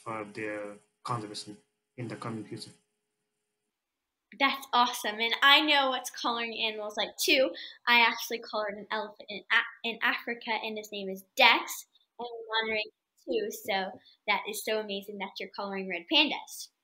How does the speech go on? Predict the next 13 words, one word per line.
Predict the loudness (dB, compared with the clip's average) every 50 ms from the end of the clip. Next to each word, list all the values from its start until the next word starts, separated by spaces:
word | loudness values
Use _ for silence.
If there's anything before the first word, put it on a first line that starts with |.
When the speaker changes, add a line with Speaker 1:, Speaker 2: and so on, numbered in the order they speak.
| _ -14 -14 -14 -14 -16 -20 _ _ _ _ _ _ 2 2
Speaker 2:
Okay. | 2 2 0 -2 -2 -4 -6 -12 _ _ _ _ _ _ _ _ _ _ _ _ -4 4 8
How | 8 8 8 8
else | 6 4 4 4 0 0
do | 0
you | 0 0
utilize | 0 -2 -2 -2 -2 -2 -2 -4 -4 -6 -8 -10
technology | -12 -10 -6 -6 -4 -4 -4 -6 -6 -6 -8 -8 -8
to | -6 -4
help | -4 -4 -4 -6
protect | -10 -10 -8 -6 -6 -6 -6 -8
the | -6
red | -6 -6 -6 -6 -8
panda? | -10 -10 -10 -8